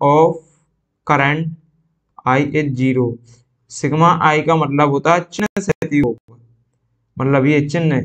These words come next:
algebraic ये हो गया, algebraic sum, इसे हमें चिन्ह भी consider करना पड़ेगा। तो हमें लगता है कि आपको ये rule समझ में आ गया होगा। तो चलिए अगले rule की तरफ बढ़ते हैं। ये तो बहुत ही सरल rule है ये वाला,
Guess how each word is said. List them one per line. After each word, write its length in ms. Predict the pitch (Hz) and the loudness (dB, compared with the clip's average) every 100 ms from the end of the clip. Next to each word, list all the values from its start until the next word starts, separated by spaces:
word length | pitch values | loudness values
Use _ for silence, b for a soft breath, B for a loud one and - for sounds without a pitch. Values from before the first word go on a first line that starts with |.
| - - | -6 -2
algebraic 560 | 151 160 180 160 165 160 | 2 4 4 4 0 2
ये 120 | 147 | 2
हो 180 | 139 131 | 2 0
गया, 300 | 120 117 143 139 - 147 | -2 0 0 0 -4 0
algebraic 640 | 165 160 160 165 156 165 165 | 4 4 4 2 2 0 0
sum, 220 | 151 127 - _ _ _ _ _ _ - | -4 -4 -8 _ _ _ _ _ _ -10
इसे 200 | 135 135 | -6 0
हमें 260 | 156 160 160 | 2 0 0
चिन्ह 240 | 196 196 | 0 2
भी 100 | 196 | 4
consider 420 | 180 165 160 147 | 2 2 0 0
करना 240 | 151 143 135 | -2 -6 -4
पड़ेगा। 380 | 127 127 123 117 - _ _ _ _ _ _ _ _ _ _ _ - | 0 0 -2 -6 -14 _ _ _ _ _ _ _ _ _ _ _ 0
तो 100 | 175 180 185 190 - - _ _ - | 4 6 6 4 -4 -16 _ _ -4
हमें 200 | 160 170 | 0 0
लगता 220 | 170 180 | 0 2
है 80 | 175 | 2
कि 80 | 175 | 2
आपको 300 | 165 165 165 | 0 0 4
ये 200 | 160 151 | 4 4
rule 220 | 147 143 | 2 -4
समझ 340 | - 131 131 | -6 -8 -8
में 80 | 127 - | -8 0
आ 100 | 131 | 2
गया 180 | 156 175 | 2 2
होगा। 200 | 175 165 | 2 2
तो 120 | 160 | 0
चलिए 220 | 151 156 | 0 2
अगले 240 | 170 180 196 | 4 4 6
rule 180 | 180 160 | 4 4
की 100 | 151 | 0
तरफ 200 | 143 143 | 0 2
बढ़ते 240 | 151 147 | 0 2
हैं। 140 | 156 165 | 0 0
ये 80 | 165 | -2
तो 140 | 165 156 | -6 -2
बहुत 340 | 185 202 202 | 0 2 2
ही 80 | 196 | 0
सरल 300 | 185 170 156 147 143 131 | 2 2 2 0 -6 -6
rule 200 | 147 147 | -4 -2
है 120 | 135 | -2
ये 60 | 143 | -2
वाला, 260 | 143 151 | 0 -2